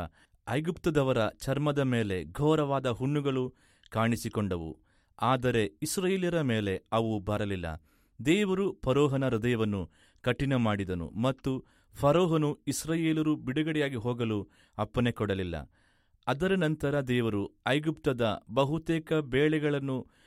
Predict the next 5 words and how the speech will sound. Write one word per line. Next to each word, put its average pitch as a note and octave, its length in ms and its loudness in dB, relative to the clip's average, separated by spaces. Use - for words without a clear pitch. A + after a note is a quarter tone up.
ನಾಶಪಡಿಸುವಂತ B2+ 960 0
ಮತ್ತು G#2+ 540 -2
ಹೊರಗೆ D#3+ 420 2
ಹೋದವರನ್ನು C3 680 2
ಸಾಯಿಸುವಂತ A#2+ 720 -2